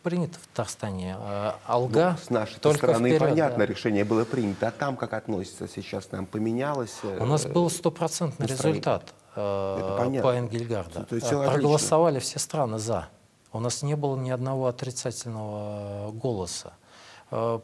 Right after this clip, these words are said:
Speaker 1: при сумасшедшей поддержке Министерства культуры России, при многочисленной поддержке Министерства иностранных дел мы это все вот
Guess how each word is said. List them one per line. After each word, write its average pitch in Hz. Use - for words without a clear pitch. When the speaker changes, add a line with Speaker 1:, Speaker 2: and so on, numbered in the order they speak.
Speaker 1:
при 143
сумасшедшей 143
поддержке 117
Министерства 113
культуры 135
России, 123
при 113
многочисленной 123
поддержке 104
Министерства 120
иностранных 110
дел 113
мы 101
это 98
все -
вот 92